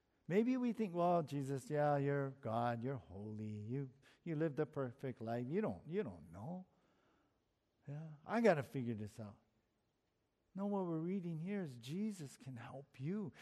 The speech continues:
Jesus understands. Jesus knows. I mean, why don't you think God will understand? Jesus is available right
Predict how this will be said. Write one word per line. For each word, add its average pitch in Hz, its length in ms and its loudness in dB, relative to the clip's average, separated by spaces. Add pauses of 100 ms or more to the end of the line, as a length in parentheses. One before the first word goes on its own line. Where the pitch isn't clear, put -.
(200)
Jesus 190 640 4 (160)
understands. 196 880 2
Jesus 185 640 2 (420)
knows. 214 800 6 (720)
I 170 40 -4
mean, 208 160 2
why 202 520 6
don't 226 260 4
you 190 140 2
think 151 300 -2
God 139 240 4
will 131 120 2
understand? 120 680 0 (1900)
Jesus 175 600 0
is 131 140 -4
available 143 800 2
right 151 420 -2